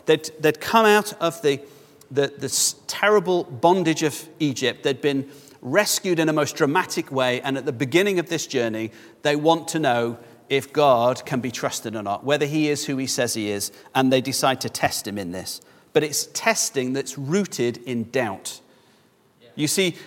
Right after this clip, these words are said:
they hadn't been overtaken by the Egyptian army, but they'd been overtaken by fear and doubt at this point because they came to a place of rest. They faced their first challenge, and they decided, "Is God amongst us or not?" They wanted to know, "Is God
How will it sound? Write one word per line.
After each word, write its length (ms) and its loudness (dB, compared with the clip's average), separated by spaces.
they 100 4
hadn't 200 2
been 100 2
overtaken 460 2
by 100 6
the 80 -2
Egyptian 380 -2
army, 580 2
but 160 -4
they'd 160 0
been 140 0
overtaken 640 2
by 180 2
fear 480 0
and 180 -6
doubt 440 -4
at 140 -4
this 180 2
point 280 -6
because 280 -6
they 140 -4
came 340 0
to 160 -2
a 40 -2
place 380 -4
of 140 -4
rest. 320 0
They 140 2
faced 400 0
their 120 4
first 320 0
challenge, 600 -2
and 160 0
they 60 0
decided, 600 -2
"Is 180 -2
God 260 2
amongst 380 -2
us 140 -6
or 120 -4
not?" 240 -4
They 120 0
wanted 360 -4
to 100 -8
know, 260 -2
"Is 180 -8
God 320 0